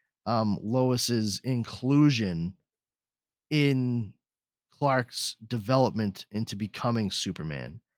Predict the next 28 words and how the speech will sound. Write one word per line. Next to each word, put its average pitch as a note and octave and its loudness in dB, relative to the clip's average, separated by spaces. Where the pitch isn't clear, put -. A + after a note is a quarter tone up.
I C#3 4
like B2+ 2
the C3 6
idea A2+ 2
that G2+ -2
she C3+ 2
likes A#2+ 2
him, B2 2
loves C#3+ 6
him A2+ 4
for A2+ -2
who C3+ 4
he C#3 2
is C3 4
as A#2+ 0
Clark, A2 -2
and C#3 4
knows D#3 8
what D#3 2
he D#3+ 0
can C3+ 2
do, A#2 2
and C#3+ 4
influences C#3+ 4
him G#2 -2
to E3+ 4
become C3+ 2
Superman B2 0